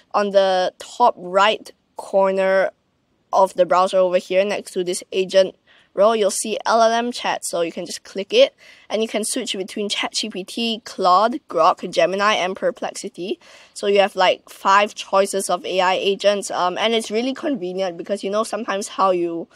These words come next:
want to do, you wanna copy and paste code from Gemini or Claude into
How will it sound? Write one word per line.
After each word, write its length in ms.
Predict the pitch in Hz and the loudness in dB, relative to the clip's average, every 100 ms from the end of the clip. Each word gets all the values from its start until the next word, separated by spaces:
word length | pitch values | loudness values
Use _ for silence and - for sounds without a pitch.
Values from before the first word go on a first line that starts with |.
| - _ _ | -20 _ _
want 360 | 190 196 190 - | -2 -2 -2 -4
to 360 | 208 175 175 | -2 0 -2
do, 500 | 175 202 190 190 180 - | -2 -2 -2 -4 -6 -10
you 180 | 190 196 | -8 -2
wanna 220 | 196 202 | 0 0
copy 580 | 190 - 196 - 202 196 _ _ | -4 -6 -6 -6 -8 -8 _ _
and 180 | 175 185 | -12 -10
paste 380 | - 190 196 - | -8 -8 -8 -14
code 380 | - 196 196 | -4 -2 -2
from 380 | - - 180 180 | -4 -4 -4 -4
Gemini 500 | 180 202 214 214 220 | -4 -4 -4 -4 -4
or 60 | 214 | -4
Claude 460 | - 208 214 220 | -4 -2 0 0
into 580 | - 190 185 - 180 175 | -4 -8 -8 -4 -4 -4